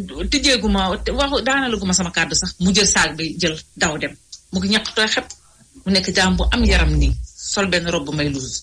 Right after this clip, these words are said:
Maa ngi naan, "Ah," ma yuurlu ni, ma ne, "Ah, ndaw si de moom dem na." Ma ñëwaat toog. Fi ma toog nii rek, sama patron woo ma, ki may envoyé bagage yi par Paris, mu woo ma ne ma xaalis bi fi nekk, comme compte nga ko, léegi livreur mu ngi ñëw dem yóbbul ko G P pour ñu mën ko fay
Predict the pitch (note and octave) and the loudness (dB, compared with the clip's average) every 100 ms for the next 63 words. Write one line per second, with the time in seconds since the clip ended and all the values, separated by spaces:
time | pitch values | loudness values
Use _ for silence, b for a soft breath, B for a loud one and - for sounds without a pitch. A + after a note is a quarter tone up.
0 | - G#3+ A#3+ A#3+ A3+ A3 A3 C4+ - A#3 | -2 2 4 4 4 2 2 -2 2 4
1 | C4 C4+ A3 G#3+ A3 - - A3+ A3+ G#3 | 4 4 4 4 2 2 0 0 0 2
2 | F#3+ A3 C4 A3+ F#3+ D#3+ - B B B | 0 0 0 2 2 0 -6 B B B
3 | - F3 G3 C#4 C#4 A3+ G#3+ - - - | -4 0 2 2 0 -4 -4 -8 -16 -18
4 | b b - C#4+ D#4 - C#4 B3 B3 A3 | b b -6 0 0 2 2 2 2 2
5 | - - - - A#3+ A#3 G#3+ F#3+ F3+ F3 | -2 -8 -6 -2 0 2 4 4 2 0
6 | E3+ D#3+ - G3 G3 F#3 F3+ F#3 E3+ F3 | -2 -4 -2 -4 2 2 4 2 2 -2
7 | - - - A3+ A#3 G#3 F#3 F3 E3 E3 | -4 -8 -2 2 2 2 2 0 0 0
8 | D#3+ E3 F#3+ F#3 E3 F3 C4 - B B | 0 0 -2 0 0 -2 -4 -10 B B
9 | B - - F3+ G#3+ B3 A#3 G3+ G3 G3+ | B -12 -4 0 2 4 4 2 2 0
10 | - G#3 G3 E3+ G3+ A#3+ F#3+ F3 - - | 2 2 2 -2 0 2 2 0 -6 -8
11 | - A#3+ A3+ A3 F3 E3 F3+ F#3 G3 F#3+ | -6 -4 0 0 0 -2 0 2 2 2
12 | G3+ A3+ A3+ G3 G3 F#3 F3+ F3 F#3 A3+ | 2 2 2 2 0 0 0 0 0 -2
13 | A#3 F3+ E3+ D#3+ E3 E3 F#3 G3+ F3+ D#3 | -2 0 0 0 -4 -2 0 0 0 -4
14 | - E3 | -4 -2